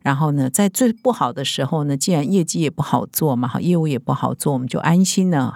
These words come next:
来学习啊，阅读。所以呢，《哈佛商业评论》在这个时候呢，我们的 Podcast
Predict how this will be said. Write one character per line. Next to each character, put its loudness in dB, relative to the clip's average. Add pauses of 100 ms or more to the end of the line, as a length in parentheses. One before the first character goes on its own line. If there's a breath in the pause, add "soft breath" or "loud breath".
来 -2
学 2
习 -2
啊， -6
阅 4
读。 -8
所 -2
以 0
呢， -4
《哈 -2
佛 0
商 2
业 2
评 0
论》 0
在 2
这 2
个 4
时 0
候 2
呢， 0
我 0
们 -2
的 0
Podcast -2